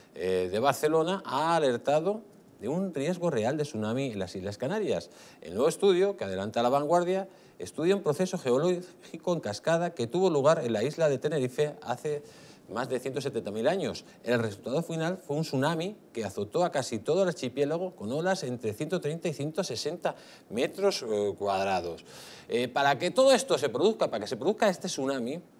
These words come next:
principalmente lo hemos hablado aquí con expertos, puede ser, eh, por un lado, que entre agua del mar, que haga explotar la isla, puede ser también que el,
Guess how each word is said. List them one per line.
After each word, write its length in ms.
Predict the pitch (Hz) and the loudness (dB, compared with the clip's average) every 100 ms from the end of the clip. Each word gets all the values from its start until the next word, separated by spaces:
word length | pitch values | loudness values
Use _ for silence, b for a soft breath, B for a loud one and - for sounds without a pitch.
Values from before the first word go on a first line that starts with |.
| - - - | -20 -20 -8
principalmente 680 | 110 107 110 175 160 175 147 | -6 -6 -2 -2 -2 -4 -6
lo 80 | |
hemos 160 | 131 131 | -6 -4
hablado 280 | 120 120 139 | -4 -2 -4
aquí 200 | - 156 | -6 -8
con 340 | - 160 135 101 | -4 -4 -4 -10
expertos, 540 | 101 - 147 143 160 | -8 -4 -4 -4 -10
puede 300 | - 101 98 | -8 -10 -6
ser, 320 | - 127 135 - B B B | -2 0 -2 -4 B B B
eh, 140 | 92 | -12
por 160 | 85 95 | -6 -4
un 140 | 101 | 2
lado, 280 | 117 123 113 | 4 4 2
que 200 | 98 98 | 0 -2
entre 760 | 110 107 104 104 104 101 101 | -2 0 0 2 2 2 0
agua 340 | 101 107 107 113 | 4 4 6 4
del 160 | 131 | 4
mar, 320 | 175 226 220 | 6 4 2
que 100 | - | -2
haga 120 | 110 104 | -2 -2
explotar 500 | - 107 101 104 104 | -2 -4 -2 -2 0
la 200 | 120 160 | 0 2
isla, 340 | 190 175 190 - B B | 2 2 0 -2 B B
puede 280 | 135 127 113 | 6 6 6
ser 320 | - 123 117 | 4 4 4
también 540 | 104 110 110 131 131 117 B B B | 4 2 4 4 2 -2 B B B
que 320 | - 113 113 | 0 4 6
el, 160 | 110 110 | 4 2